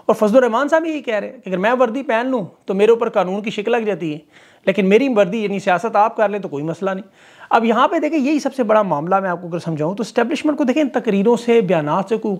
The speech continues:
فرق نہیں پڑتا، وہ غصہ نہیں کرتے ان چیزوں پہ، برا بھی نہیں مناتے، نام نہ لیں اگر ان کے آپ، صرف مسئلہ بنتا ہے جب عوام سڑک پر آئے، عوام احتجاج کے لیے، عوام اپنا حق مانگنے کی کوشش کرے۔ وہ آپ دیکھ رہے ہیں ابھی کشمیر میں جس طرح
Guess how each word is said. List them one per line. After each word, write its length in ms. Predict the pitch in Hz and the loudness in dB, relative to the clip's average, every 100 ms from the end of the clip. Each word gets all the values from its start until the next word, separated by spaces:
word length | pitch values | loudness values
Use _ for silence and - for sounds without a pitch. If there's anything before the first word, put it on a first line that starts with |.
| - | -2
فرق 200 | - 196 | 0 0
نہیں 120 | 190 143 | -2 -6
پڑتا، 280 | 110 - - _ _ _ | -8 -10 -20 _ _ _
وہ 80 | 214 | 2
غصہ 220 | 196 208 | 2 2
نہیں 160 | 262 233 | 0 0
کرتے 240 | 151 123 | -4 -8
ان 80 | 127 | -14
چیزوں 240 | 151 131 - | -14 -20 -20
پہ، 60 | - _ _ - - | -20 _ _ -18 2
برا 180 | 240 240 | 6 6
بھی 100 | 180 | 4
نہیں 120 | 143 | 2
مناتے، 300 | 110 - - - | -2 -10 -16 -2
نام 300 | 175 202 208 | 4 4 4
نہ 80 | 165 | 2
لیں 200 | 160 214 | 2 -2
اگر 140 | 202 | -4
ان 100 | 196 | -6
کے 100 | 180 | -2
آپ، 200 | 156 190 - - - - | -2 -2 -10 -20 -20 0
صرف 240 | 320 311 | 4 6
مسئلہ 280 | 254 254 294 | 4 4 2
بنتا 220 | 269 247 | 2 0
ہے 60 | 254 | 2
جب 120 | 262 | 2
عوام 300 | 196 202 214 | 4 2 2
سڑک 340 | - 170 131 | -4 -6 -6
پر 100 | 120 | -12
آئے، 140 | - - - | -14 -12 0
عوام 300 | 190 233 220 | 2 4 2
احتجاج 440 | 170 151 139 135 | -2 -2 -4 -6
کے 80 | 123 | -12
لیے، 160 | 131 | -10
عوام 280 | - 185 220 | 0 2 2
اپنا 220 | 208 214 170 | 2 0 0
حق 160 | 208 | 0
مانگنے 300 | 214 170 165 | -2 -4 -4
کی 100 | 156 | -6
کوشش 380 | 151 143 - - | -10 -14 -14 -16
کرے۔ 160 | - 113 | -16 -8
وہ 120 | 180 | 0
آپ 140 | 202 180 | 2 4
دیکھ 180 | 240 269 | 2 2
رہے 100 | 277 | -2
ہیں 60 | |
ابھی 140 | 220 247 - | -4 -10 -12
کشمیر 320 | - 196 226 | -4 -2 -2
میں 100 | 214 | -4
جس 140 | 196 | -4
طرح 140 | 202 | -6